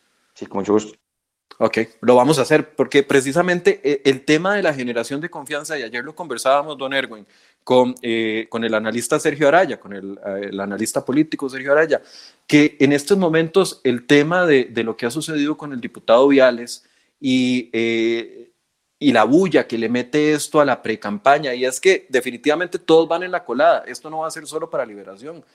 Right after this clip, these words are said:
Speaker 2: esto se va a convertir en un tema de, de discusión en la precampaña y en la campaña electoral eventualmente, ¿de dónde salen los recursos? ¿Quiénes son los fondos? ¿Cuáles son,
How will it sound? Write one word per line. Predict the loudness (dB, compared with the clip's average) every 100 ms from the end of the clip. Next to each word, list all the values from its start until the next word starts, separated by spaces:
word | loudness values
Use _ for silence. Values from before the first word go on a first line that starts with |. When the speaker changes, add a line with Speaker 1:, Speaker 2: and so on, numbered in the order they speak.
| _ -12
Speaker 2:
esto | -8 -4
se | -2
va | -2
a |
convertir | 0 -4 0 0
en | 0
un | -2
tema | 2 2 2 -8 _ _ _ _ _ -2
de, | 2 2 2
de | 2
discusión | 2 -2 -8 -6 -2 -2 -4
en | -4
la | -4 -4
precampaña | -6 -6 -2 0 2 0
y | -2
en |
la | -4
campaña | -6 -6 -4 -2
electoral | -4 -2 0 2 2 0
eventualmente, | -4 -6 -8 -6 -8 -10 -12
¿de |
dónde | -10 -10 -4
salen | -4 -4 -8
los | -12
recursos? | -6 0 2 0 -10
¿Quiénes | -12 -12 -10
son | -6
los | -6 0
fondos? | 2 2 0 -4 -8 -20
¿Cuáles | 0 4 4 4
son, | 0 -2